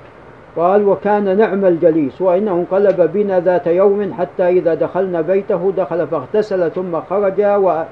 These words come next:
وأتينا بصحفة فيها خبز ولحم، فلما وضعت بكى عبد الرحمن، فقلت: 'يا أبا محمد، ما يبكيك؟' قال: 'هلك رسول الله صلى الله عليه وسلم'". وهذا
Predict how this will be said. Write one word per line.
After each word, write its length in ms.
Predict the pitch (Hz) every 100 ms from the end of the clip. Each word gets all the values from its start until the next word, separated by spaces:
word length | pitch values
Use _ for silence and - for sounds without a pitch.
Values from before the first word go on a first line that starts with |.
| -
وأتينا 640 | 175 170 165 208 220 185
بصحفة 960 | 151 156 147 - 185 - - 170 185 208 185 -
فيها 200 | 180 139
خبز 220 | 208 180
ولحم، 460 | 220 233 233 220 - - - - - - - -
فلما 640 | 190 220 226 196 190 185
وضعت 540 | 170 214 208 185 180
بكى 240 | 160 190 180
عبد 220 | 156 151
الرحمن، 340 | 170 135 185
فقلت: 340 | 175 180 196 208
'يا 180 | 233
أبا 180 | 202 175
محمد، 500 | 165 156 170 196 185
ما 120 | 214
يبكيك؟' 540 | 214 185 147 - 196 190 -
قال: 220 | 180 180
'هلك 400 | 139 185 220 -
رسول 500 | 175 170 151 202 185
الله 440 | 165 170 151 156 156
صلى 200 | 165 160
الله 380 | 160 175 160 160
عليه 380 | 147 165 175 175
وسلم'". 540 | 202 190 202 180 120 104 - - - - - - - - - -
وهذا 760 | 175 165 190 196 196 202 202